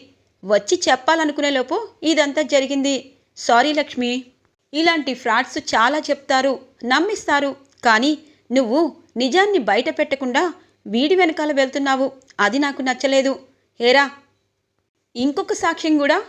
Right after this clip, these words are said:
మీ అందరికీ చెప్తాను అని చెప్పి ఇక ప్రకాష్ అసలు భార్యని ఇక ముందుకు తీసుకువస్తుంది సంధ్య. ఒక్కసారిగా షాక్ అయిపోతారు ఇంట్లో వాళ్ళంతా.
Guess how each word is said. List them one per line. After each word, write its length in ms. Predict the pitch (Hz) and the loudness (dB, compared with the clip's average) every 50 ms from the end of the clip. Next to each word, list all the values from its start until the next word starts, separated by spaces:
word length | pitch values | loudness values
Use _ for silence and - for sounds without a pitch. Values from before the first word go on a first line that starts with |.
| - - 269 | -10 -6 -2
మీ 120 | 294 320 277 | -2 0 0
అందరికీ 380 | 226 220 254 254 302 302 - 311 | 0 -2 -2 -2 -2 -2 -2 -4
చెప్తాను 520 | - - 269 - - - 269 262 269 269 269 - | -2 -2 -4 -4 -2 -2 0 0 0 0 -4 -4
అని 120 | - 262 254 - | -6 -4 -2 -2
చెప్పి 280 | 277 254 - - 202 196 208 226 254 294 - - - _ - - | -2 -4 -2 -4 -4 -4 -2 -2 -4 -4 -6 -12 -20 _ -6 -4
ఇక 160 | 349 349 370 320 - - | -4 -2 -4 -6 -2 -2
ప్రకాష్ 460 | 233 220 226 - 302 311 339 320 - - _ _ _ - - | -2 0 0 2 0 0 0 -2 -8 -16 _ _ _ -8 -4
అసలు 300 | 208 233 240 359 381 403 | -4 -2 0 0 0 0
భార్యని 480 | - 370 330 311 285 262 240 240 233 247 277 359 359 - _ _ - | 0 -2 -2 -2 -2 -2 -4 -4 -2 -2 -4 -4 -6 -8 _ _ -6
ఇక 160 | - - - | -4 -2 0
ముందుకు 400 | 277 233 214 220 247 262 302 269 | 0 -2 0 -2 -2 -2 -2 -4
తీసుకువస్తుంది 840 | 294 - - 254 247 - - 285 294 285 285 - 277 277 262 262 262 269 294 359 359 - - _ _ | -4 -6 -6 -6 -6 -6 -2 -2 -2 -2 -2 -4 -4 -2 -2 0 0 0 0 -2 -4 -6 -14 _ _
సంధ్య. 380 | - - 269 233 240 254 269 285 285 285 277 254 - - - - _ _ _ - 233 | -4 -2 0 0 0 0 0 2 2 2 0 0 -2 -6 -14 -20 _ _ _ 0 0
ఒక్కసారిగా 680 | 247 254 - 508 - 453 440 - 381 330 277 233 277 294 | 0 0 0 -2 -4 -4 -4 -4 -6 -6 -2 -2 -2 -2
షాక్ 360 | 277 - - 202 190 208 - | -2 -2 -2 -2 -2 -2 -2
అయిపోతారు 580 | 285 285 285 285 277 269 269 254 254 254 254 269 320 381 - - - - - | -4 -4 -2 -4 -4 -2 0 -2 0 0 0 -2 -2 -4 -8 -12 -16 -10 -6
ఇంట్లో 340 | - 262 262 254 262 294 294 | -4 -4 -4 0 0 0 0
వాళ్ళంతా. 500 | 285 285 285 285 285 285 269 247 285 285 | 2 0 -2 -2 -4 -4 -2 0 2 2